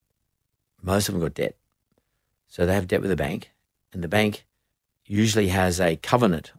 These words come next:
on the property that, um, every two years they get a v-,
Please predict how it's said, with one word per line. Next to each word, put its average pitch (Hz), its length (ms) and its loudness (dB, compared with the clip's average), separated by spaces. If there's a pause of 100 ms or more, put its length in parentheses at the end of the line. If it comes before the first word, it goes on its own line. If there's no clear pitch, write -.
(120)
on 92 140 -6
the 82 260 -8 (280)
property 82 420 -4
that, 85 240 -6 (760)
um, - 160 -18 (100)
every 90 460 -4 (160)
two - 160 -2
years 85 380 -2
they 90 120 -2
get 80 160 -4
a 76 40 -10
v-, 76 120 -14